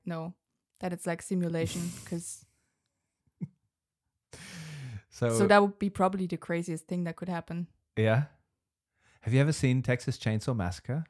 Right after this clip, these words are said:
Speaker 1: I did not.
Speaker 2: That is the only film where I really was like, "I'm never watching another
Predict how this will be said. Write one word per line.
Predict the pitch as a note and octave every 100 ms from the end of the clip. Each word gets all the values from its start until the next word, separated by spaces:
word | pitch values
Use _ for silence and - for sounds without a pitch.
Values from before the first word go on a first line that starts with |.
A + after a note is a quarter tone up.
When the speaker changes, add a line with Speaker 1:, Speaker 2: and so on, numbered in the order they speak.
| _ -
Speaker 1:
I | G#3+
did | G3+ G#3
not. | G#3 F#3+ G#3 F#3 - _ _ -
Speaker 2:
That | A2+
is | A2+ -
the | A#2 A2+ A2 A2 -
only | A#2+ C3+
film | C#3 - A#2+ C3+
where | B2 A2
I | G#2+
really | G#2 A2 A2
was | G2+ G2
like, | G2 -
"I'm | G#2
never | G#2 G2+ G2+
watching | G2 F#2+ G2
another | F#2+ F#2+ F#2+ F#2+